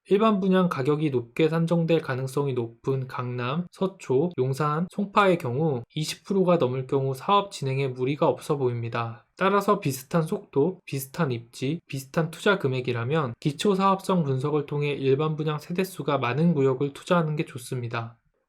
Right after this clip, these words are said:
네 번째, 일반 분양 물량이 사업성을 나타내는 절대적 지표는 아닙니다.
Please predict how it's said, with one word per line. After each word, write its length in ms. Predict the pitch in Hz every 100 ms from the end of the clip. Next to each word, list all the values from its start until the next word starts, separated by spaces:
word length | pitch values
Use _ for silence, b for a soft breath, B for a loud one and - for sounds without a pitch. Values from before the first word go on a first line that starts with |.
| -
네 140 | 127
번째, 520 | 127 165 165 123 139 180 -
일반 340 | 147 185 214
분양 280 | 190 185 160
물량이 460 | 135 143 147 151
사업성을 640 | 143 - 214 214 - 185 180
나타내는 600 | 123 120 151 147 151 143
절대적 560 | - 123 151 143 170
지표는 420 | - - 139 147 143
아닙니다. 640 | 117 123 120 123 117 113